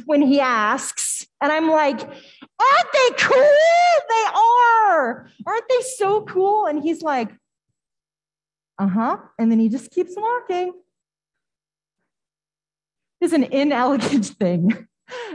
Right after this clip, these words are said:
to be that excited about things like mushrooms. But I think, I really do think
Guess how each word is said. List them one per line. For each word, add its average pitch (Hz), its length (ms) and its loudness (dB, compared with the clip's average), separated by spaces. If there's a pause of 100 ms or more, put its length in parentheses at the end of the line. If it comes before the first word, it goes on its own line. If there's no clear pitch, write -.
(140)
to 262 520 0 (260)
be 269 140 0
that 214 260 -2
excited 208 580 -2
about 202 400 -2
things 196 340 0 (560)
like 240 180 -4
mushrooms. 226 560 -2 (460)
But 208 760 -4 (640)
I 240 120 0
think, 240 500 -4 (960)
I 294 40 -16
really 311 320 -2
do 240 200 -2
think 196 460 -2